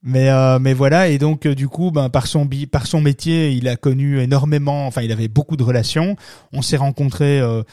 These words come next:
il y a une, euh, il y a peut-être huit, huit, neuf ans, et, euh, et puis on a travaillé ensemble, et lui, il avait tous les clients événementiels. Donc, c'est pas moi qui ai eu les clients, c'est par ce biais-là, c'est avec ce travail,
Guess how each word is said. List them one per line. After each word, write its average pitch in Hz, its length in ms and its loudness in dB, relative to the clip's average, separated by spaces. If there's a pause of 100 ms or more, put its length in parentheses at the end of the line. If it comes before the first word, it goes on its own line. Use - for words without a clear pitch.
(280)
il 113 80 -10
y 117 40 -2
a 117 140 -2
une, 113 200 -2
euh, 107 300 -2
il 107 60 -4
y 110 60 -8
a - 20 -12
peut-être - 240 -8
huit, 120 300 -8
huit, 127 220 -8
neuf 117 240 -2
ans, 160 320 0 (340)
et, 127 260 2
euh, 117 240 0
et 117 80 -2
puis - 160 -6
on 120 120 -2
a 113 60 0
travaillé 110 320 -2
ensemble, 156 560 -2
et 110 80 0
lui, 123 140 0
il 120 40 0
avait 110 160 -4
tous 139 120 -4
les 117 100 -2
clients 123 260 -2
événementiels. 117 600 -2
Donc, 127 200 -4 (200)
c'est 131 200 -6
pas 147 160 0
moi 156 180 4
qui 135 140 -2
ai 123 40 2
eu 123 140 2
les 120 140 2
clients, 147 520 0
c'est 143 220 -4
par 123 440 -4
ce - 160 -4
biais-là, 131 500 0
c'est 117 300 -6
avec 120 260 -8
ce - 120 -6
travail, 135 560 -2